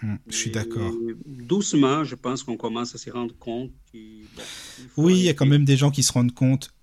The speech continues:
Speaker 1: de plus en plus, hein, tu sais, je pense que, enfin, les gens se, se commencent à se réveiller un peu quand même, enfin, je, j'espère, mais je pense que oui.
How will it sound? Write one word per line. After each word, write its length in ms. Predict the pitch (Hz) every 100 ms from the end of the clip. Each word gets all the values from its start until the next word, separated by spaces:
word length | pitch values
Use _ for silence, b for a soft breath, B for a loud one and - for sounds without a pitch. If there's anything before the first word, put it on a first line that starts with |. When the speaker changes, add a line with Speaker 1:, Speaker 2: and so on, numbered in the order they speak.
| -
Speaker 1:
de 140 | 135
plus 280 | 139 143 131
en 100 | 131
plus, 400 | - 147 139 -
hein, 80 | 113
tu 120 | 113
sais, 220 | - 123
je 80 | -
pense 240 | 131 123
que, 880 | - 117 113 110 110 110 110 107 107 101
enfin, 260 | - 113
les 100 | 110
gens 200 | 107 127
se, 160 | - -
se 200 | - -
commencent 280 | - 117 -
à 40 |
se 60 | -
réveiller 380 | 117 110 104 107
un 140 | 107
peu 200 | - 143
quand 160 | 139 107
même, 220 | 107 113
enfin, 240 | - 95
je, 80 | 95 92 92
j'espère, 340 | - - 131
mais 80 | 120
je 80 | -
pense 220 | 143 143
que 120 | 120
oui. 280 | 110 120